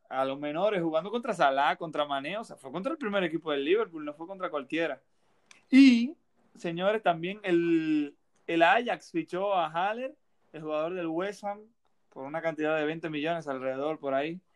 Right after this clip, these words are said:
Eh, dicen que, <laughs> dicen allá en Holanda que ven a Haller como, como Pelé,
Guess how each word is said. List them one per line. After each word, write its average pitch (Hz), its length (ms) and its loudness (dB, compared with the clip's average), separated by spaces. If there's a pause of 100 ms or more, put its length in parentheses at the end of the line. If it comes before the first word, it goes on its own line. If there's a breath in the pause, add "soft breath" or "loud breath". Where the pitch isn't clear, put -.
(440)
Eh, 135 220 -2
dicen 170 340 0
que, 185 400 0
<laughs> - 60 -20
dicen 165 400 0
allá 180 160 2
en 185 80 -6
Holanda 156 440 2
que 139 200 -4
ven 151 180 -6
a 170 80 -2
Haller 175 340 0
como, 151 520 -4
como 147 280 -4
Pelé, 143 540 -4